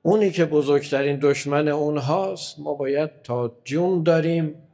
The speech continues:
تا خون در رگ ماست، تا اون چه که می‌تونیم از دستمون برمیاد، باید پشتش بمونیم، یاریش کنیم، تنها نمونه، اون چیزی که میگه توجه کنیم. و امروز جبهه ها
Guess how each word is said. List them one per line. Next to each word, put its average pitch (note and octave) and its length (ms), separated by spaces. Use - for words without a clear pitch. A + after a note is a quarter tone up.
تا B2 180
خون D#3+ 380
در D#3+ 200
رگ C#3+ 320
ماست، C3+ 580
تا B2+ 100
اون B2+ 200
چه C3+ 160
که B2+ 140
می‌تونیم C#3+ 720
از G2+ 200
دستمون C3 600
برمیاد، C3+ 680
باید A#2+ 220
پشتش B2 460
بمونیم، C3+ 800
یاریش G#2 580
کنیم، A#2+ 360
تنها G2+ 500
نمونه، A#2 640
اون G#2+ 120
چیزی A2 320
که G2 200
میگه A2 200
توجه G2+ 600
کنیم. F#2+ 380
و G#2+ 60
امروز B2+ 500
جبهه A#2+ 440
ها C#3+ 420